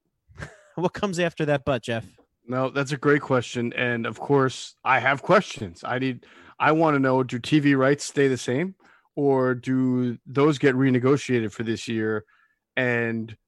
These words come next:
Speaker 2: in my mind, because you've seen how the N F L drafted and you know that everybody's at home, I think it stands to, to reason that, um, ratings are gonna be really high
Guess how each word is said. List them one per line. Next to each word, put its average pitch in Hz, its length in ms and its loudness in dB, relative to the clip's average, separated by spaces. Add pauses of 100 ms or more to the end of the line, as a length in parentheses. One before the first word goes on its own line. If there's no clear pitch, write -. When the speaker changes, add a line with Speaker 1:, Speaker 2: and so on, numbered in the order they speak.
(460)
Speaker 2:
in 131 140 -2
my 139 220 2
mind, 110 560 -2 (260)
because 127 600 0
you've 123 320 -6
seen 156 240 2
how 135 120 4
the 135 120 2
N 131 80 2
F 123 100 -2
L 123 100 2
drafted 120 580 0
and 110 120 -6
you 117 100 -4
know 127 240 2
that 123 140 2
everybody's 123 400 0
at 110 100 -4
home, 123 340 -2 (380)
I 151 100 0
think 175 280 -4
it 151 120 -4
stands 131 380 -4
to, 120 300 -4
to 113 160 -8
reason 120 520 -6
that, 113 220 -8 (220)
um, 110 340 -10 (400)
ratings 147 420 4
are 143 60 -2
gonna 143 100 0
be 135 100 0
really 135 280 6
high 151 400 -2